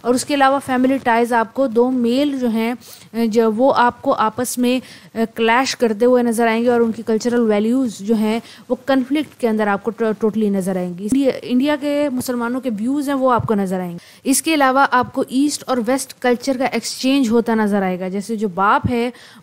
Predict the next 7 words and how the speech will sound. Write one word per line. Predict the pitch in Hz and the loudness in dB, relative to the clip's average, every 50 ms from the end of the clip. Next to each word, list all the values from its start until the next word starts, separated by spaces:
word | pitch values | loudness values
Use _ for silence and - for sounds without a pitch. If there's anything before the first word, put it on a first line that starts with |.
| - | -2
वो, | 196 226 240 262 269 | 2 4 6 6 6
अ, | 285 277 269 - - 240 233 226 226 220 226 | 4 2 -2 -4 -4 -2 0 0 0 0 -2
ट्रेडिशनल | 214 - 226 226 254 269 - - 311 311 294 254 - - - - - _ | -4 -4 -4 -4 -4 -4 -6 -4 -4 -4 -4 -6 -8 -12 -20 -20 -12 _
कल्चर | - 226 220 220 - 233 220 | -2 -2 0 0 0 -2 0
को | - 226 | 0 0
रखता | 208 196 190 - - 262 254 | 0 0 -4 -4 -4 -2 -2
है, | 247 240 240 226 233 | 0 0 -2 -4 -4